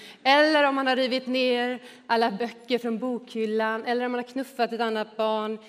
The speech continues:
i lekparken. Och det här är verkligen inte det lättaste. Min femåring har kommit på en bra lösning, att det är mycket lättare att säga förlåt om man säger det på engelska. Så han försöker komma undan genom att säga "sorry"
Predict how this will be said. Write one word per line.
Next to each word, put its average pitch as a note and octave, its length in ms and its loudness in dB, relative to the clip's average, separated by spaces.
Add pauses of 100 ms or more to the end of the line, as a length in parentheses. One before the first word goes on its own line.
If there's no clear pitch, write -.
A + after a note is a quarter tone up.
(260)
i G#3+ 320 0
lekparken. G#3 960 -6 (480)
Och B3+ 460 4
det C#4 60 -4
här E4+ 280 2
är D4 40 -2
verkligen A#3+ 340 -4
inte F#3 640 -8 (280)
det G3 120 -4
lättaste. A#3+ 760 -8 (640)
Min B3 180 0
femåring B3+ 460 2
har C#4+ 80 -2
kommit C4+ 280 -6
på G#3 160 0
en G3 520 -2
bra G3 180 -2
lösning, G3 580 -6
att F#3+ 260 -16
det A3 60 -6
är G#3 40 -4
mycket G#3+ 220 -6
lättare A#3+ 360 -10
att A#3 60 -16
säga A3 180 -12 (120)
förlåt E3 460 -14 (200)
om F#3+ 100 -12
man F3+ 120 -10
säger F3+ 220 -8
det E3 60 -10
på E3 100 -18
engelska. F3 600 -16 (840)
Så - 120 -6
han B3 180 0
försöker A3 240 -8
komma C4+ 220 -4
undan C4 380 0
genom G3+ 180 -2
att G3+ 80 -6
säga F#3+ 240 -6
"sorry" F4 720 -8